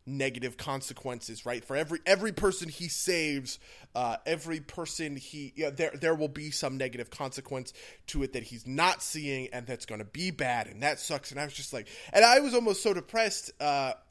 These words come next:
fro-, that I didn't hear the second part of that story, which is the important part. In the second part of that story, he talks about, Clark asks him, he's like, because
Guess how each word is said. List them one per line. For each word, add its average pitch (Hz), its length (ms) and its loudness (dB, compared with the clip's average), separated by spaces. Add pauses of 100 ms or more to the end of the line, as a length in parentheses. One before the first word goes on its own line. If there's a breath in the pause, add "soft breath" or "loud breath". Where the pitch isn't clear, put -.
(140)
fro-, 175 220 -4
that 160 120 0
I 170 60 2
didn't 220 200 -4
hear 220 160 -8
the 151 60 -12
second 285 300 -6
part 202 220 -2
of 185 60 -8
that 165 140 -4
story, 220 400 -2
which 147 200 -6
is 170 100 -10
the 226 80 -2
important 233 480 4
part. 139 300 -2 (640 loud breath)
In 202 100 6
the 214 80 2
second 311 300 4
part 262 220 4
of 240 60 -6
that 233 140 6
story, 226 380 4
he 208 360 -6
talks - 400 -4
about, 185 440 4 (480)
Clark 269 260 4
asks 285 240 6
him, 214 80 -6
he's 208 160 -6
like, 196 240 2 (640 loud breath)
because 165 260 2